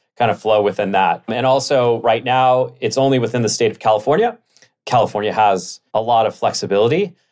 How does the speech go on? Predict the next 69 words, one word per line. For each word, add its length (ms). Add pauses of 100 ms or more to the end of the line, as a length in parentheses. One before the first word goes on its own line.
in 460
shipping 380
laws 340
and, 140
and 240
things 260
of 120
that 180
sort. 460 (160)
And 200
so 600
because 200
the 60
warehouse 300
is 80
set 100
up 80
in 80
California, 720 (100)
we 80
can 120
ship 240
into 100
the 60
state. 320
So 100
that's 300
one 160
of 60
the 60
things 220
that 60
we're 100
doing 180
right 160
now 220
is 80
to 60
say, 180
"Hey, 140
we're 100
focusing 460
on 120
just 200
getting 180
this 140
up 120
and 80
running 460 (100)
to 400
customers 440
in 140
the 60
state." 480 (120)
And 120
then 120
from 160
there, 240
we'll 140
think 180
of 160
other 180
things, 240
like 80
you 80
said, 240
ship 160
to 80
store, 640